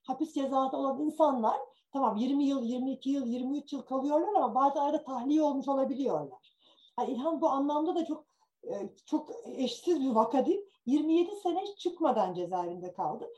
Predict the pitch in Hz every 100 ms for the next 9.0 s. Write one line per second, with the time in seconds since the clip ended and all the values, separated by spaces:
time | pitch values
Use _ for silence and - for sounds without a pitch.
0 | _ - 330 415 - - 339 - 220 -
1 | 277 - 262 277 - 277 302 311 294 220
2 | 285 262 285 247 233 - 294 240 285 302
3 | 285 220 208 202 220 - - _ _ _
4 | _ - 339 330 320 320 370 403 403 -
5 | - - 247 240 254 226 - _ - 240
6 | 208 - - - 320 370 349 339 - 277
7 | 381 277 302 285 185 156 151 - _ _
8 | _ _ 508 494 311 - 494 480 359 480